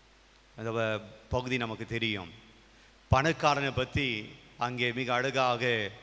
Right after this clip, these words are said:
யோவான் நற்செய்தியார் சொல்லுவார், "அவன் தினந்தோறும் செந்நிற ஆடை உடித்து வந்தான்." செந்நிற ஆடை என்பது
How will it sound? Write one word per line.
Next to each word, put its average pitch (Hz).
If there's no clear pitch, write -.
யோவான் 135
நற்செய்தியார் 120
சொல்லுவார், 110
"அவன் 123
தினந்தோறும் 156
செந்நிற 151
ஆடை 139
உடித்து 131
வந்தான்." 104
செந்நிற 156
ஆடை 139
என்பது 127